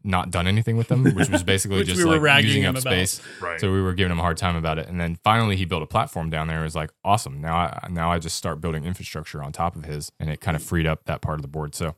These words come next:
Speaker 1: yeah.
Speaker 2: It can shift, is I think what you're saying.
Speaker 1: I, I think so. So, all right. Well, some good thoughts here on both sides. Were there any other th-, major points that you guys did not like about the game? And then we can probably move on to final thoughts.
Speaker 3: I'm ready.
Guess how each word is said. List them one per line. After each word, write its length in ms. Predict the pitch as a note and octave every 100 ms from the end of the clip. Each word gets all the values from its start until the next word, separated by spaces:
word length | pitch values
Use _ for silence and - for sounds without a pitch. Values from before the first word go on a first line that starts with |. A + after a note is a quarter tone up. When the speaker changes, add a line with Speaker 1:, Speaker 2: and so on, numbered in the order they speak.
| -
Speaker 1:
yeah. 200 | G#2+ E2 - _ -
Speaker 2:
It 100 | -
can 240 | F#3 F3
shift, 360 | B2+ E3+ B2+ -
is 120 | A2+
I 100 | A#2+
think 160 | B2
what 100 | A2+
you're 120 | A#2+ A#2
saying. 440 | - B2 B2+ A#2 _
Speaker 1:
I, 80 | - -
I 80 | D3+
think 200 | G3 F#3+
so. 260 | - C#2+ - _ _ -
So, 320 | - G2 F#2+ -
all 120 | C#3
right. 260 | D3 - -
Well, 380 | A#2+ A2+ A2+ -
some 220 | - G#2+
good 180 | A#2 A2+
thoughts 400 | G#2+ G2+ G2 -
here 240 | A#2+ G2
on 140 | F2+ E2+
both 200 | F#2 F2+
sides. 480 | E2+ D#2 F2 - - - G2+ - -
Were 120 | F#2+
there 100 | F#2
any 180 | F#2+ G#2+
other 200 | G2 F#2+
th-, 100 | F2+ -
major 480 | A#2 F#2+ F2+ F#2 F2
points 400 | D#2+ G2 F2+ -
that 80 | C2
you 80 | E2
guys 300 | E2 D#2+ D#2
did 140 | E2
not 240 | E2+ F2+ -
like 340 | F2 F2 - -
about 200 | F2 D#2
the 60 | F2+
game? 320 | E2 E2 F#2 -
And 80 | D#2+
then 120 | D#2
we 80 | D#2
can 100 | D2
probably 260 | F#2+ A2
move 160 | E2 D2+
on 120 | D2
to 60 | C#2+
final 240 | E2+ D#2
thoughts. 320 | C#2+ E2 D#2+ _ -
Speaker 3:
I'm 80 | E3+
ready. 260 | G#2 F2